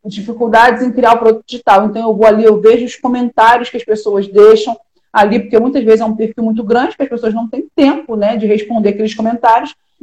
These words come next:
Através daqueles comentários, ali pode ser uma coisa simples.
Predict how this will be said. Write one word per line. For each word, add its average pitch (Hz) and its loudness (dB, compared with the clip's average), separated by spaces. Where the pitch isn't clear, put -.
Através 233 2
daqueles 294 -4
comentários, 262 0
ali 233 2
pode 247 -2
ser 294 -2
uma 277 2
coisa 277 0
simples. 220 -4